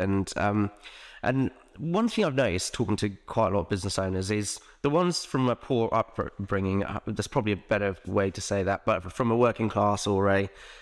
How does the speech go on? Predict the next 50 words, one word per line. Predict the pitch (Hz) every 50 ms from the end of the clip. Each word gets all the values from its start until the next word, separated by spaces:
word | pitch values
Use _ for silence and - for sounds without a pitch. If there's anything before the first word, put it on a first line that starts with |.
| - -
um, | - 95 104 104 104 101 98 - -
uh, | 101 107 87 71 -
uh, | - - 85 - - - _ _ - 80
where, | 78 107 113 110 -
where | 101 113 110 104
they | 98 104 101
had | 104 113 107 104
less | 107 101 - -
money | 113 107 101 101
growing | 90 - 101 98 98 101
up, | 92 85 85 - - - - - - - - - - -
they | - 135
kind | - - 180 180 180 185 185 165
of, | 165 156 127 - - - - - - - _ - - - -
they | - 139 127
take | - - - 190 170 156
more | - 143 139 127 117
risks | 117 123 120 104 - - - - -
when | - 110
they | 101 104
start | 101 - - 117 104 92
their | 101 92
business | 98 113 101 - 98 92 -
than | 107 98
someone | 98 - 120 110 104 104
from, | - - 110 104 101 -
like, | - 104 101 -
a | 107
middle | 104 107 110 113 104 104
class | 92 - 104 101 101 98 - -
upbringing. | - 92 - - - _ _ - - 98 92 95 92 92 98
Because, | - 110 107 - 110 110 101 - - - - - - - - - - - - -
like, | 120 127 127 -
I, | 147 143 - -
I, | 151 175 175 - - - - - - - - - - -
when | - - 151 147
I | 147 143
grew | 139 143 139 131
up, | 120 107 98 -
we | - 120 123 127
didn't | 120 127 110 107
have | 113 107
much | 107 104 - -
money | - 101 98 98
at | 95 95 -
all, | 117 101 87 90 -
but | - 107 98 - - - - - - - -
I | 107
came | - - - 139 120 120 120
from | 110 - - 117 110 107 104 98 98 104